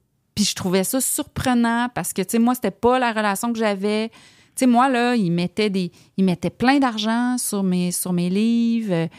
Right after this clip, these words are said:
et il, il voulait tout le temps, tu sais, que, tu sais, il voulait que ça fonctionne, il voulait que, que je sois bien, euh, tu sais, fait qu'il m-, il m-,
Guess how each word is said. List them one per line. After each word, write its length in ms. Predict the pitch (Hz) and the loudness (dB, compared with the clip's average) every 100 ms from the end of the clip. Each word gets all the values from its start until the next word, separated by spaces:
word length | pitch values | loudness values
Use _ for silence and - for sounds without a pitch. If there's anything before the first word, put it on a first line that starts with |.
| - _ _ | -20 _ _
et 100 | 175 | -2
il, 240 | 175 170 - | -2 -2 0
il 160 | 190 185 | 0 0
voulait 260 | 185 185 | 0 0
tout 140 | 185 294 | 0 -4
le 60 | |
temps, 440 | - 285 311 311 302 | 0 2 4 2 0
tu 100 | - | -2
sais, 100 | 262 | -4
que, 180 | 190 - | -4 -6
tu 40 | _ | _
sais, 120 | - 330 | -2 0
il 60 | |
voulait 220 | 196 196 247 | 2 0 0
que 60 | |
ça 140 | 220 190 | -4 -4
fonctionne, 840 | 220 196 - 254 254 269 269 247 | -2 -2 -2 0 2 2 2 0
il 60 | 170 | -2
voulait 220 | 180 190 | -2 -2
que, 200 | 185 170 - _ | -2 -4 -8 _
que 100 | 190 | -4
je 120 | 165 - | -2 -2
sois 220 | 160 139 | -4 -4
bien, 800 | 156 196 240 262 269 262 262 233 | -2 2 4 4 4 2 2 0
euh, 160 | 165 | -2
tu 60 | 160 233 - _ | -6 -12 -20 _
sais, 280 | - 214 226 | -4 0 0
fait 180 | 220 160 | -2 -4
qu'il 180 | - 185 | 0 0
m-, 180 | 175 - | 0 0
il 60 | 180 | -2
m-, 340 | 170 156 147 | 0 -2 -4